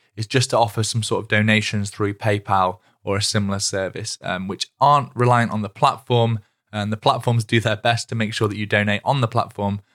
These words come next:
but obviously services like Streamlabs and Stream Elements allow people to link up their PayPal accounts so people can just send donations or tips directly. The streamer gets to keep much more of the money, but again, it kind of falls along the same problems as the other two, where it's so reliant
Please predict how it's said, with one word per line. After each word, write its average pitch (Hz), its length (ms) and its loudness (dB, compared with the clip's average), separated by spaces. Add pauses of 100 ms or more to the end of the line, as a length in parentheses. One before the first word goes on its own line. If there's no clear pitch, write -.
(140)
but 104 120 0
obviously 107 360 -2
services 101 440 -2
like 101 160 -4
Streamlabs 120 600 2
and 104 100 -6
Stream 104 240 -2
Elements 104 480 -2
allow 104 300 0
people 104 300 -8
to - 120 -10
link 107 320 2
up 110 120 -2
their 101 120 -2
PayPal 104 360 -2
accounts 98 420 -6 (240)
so - 120 -4
people 104 300 0
can 101 200 -2
just 101 380 -6
send 107 280 0
donations 104 580 2
or 101 140 -10
tips - 360 -4
directly. 98 680 0 (260)
The 113 60 -8
streamer 143 340 2
gets 123 160 0
to - 80 -14
keep 117 200 -2
much 117 200 -4
more 117 140 2
of 110 80 -2
the 113 80 0
money, 110 400 0 (340)
but 113 140 0
again, 117 360 2
it 113 100 -8
kind 135 200 2
of 127 80 2
falls 120 380 2
along 110 360 -2
the 104 100 -2
same 107 580 0
problems 104 480 -2
as 101 140 -8
the 101 140 -8
other 120 180 2
two, 104 260 -2
where 101 180 2
it's - 100 -2
so 123 200 2
reliant 110 480 2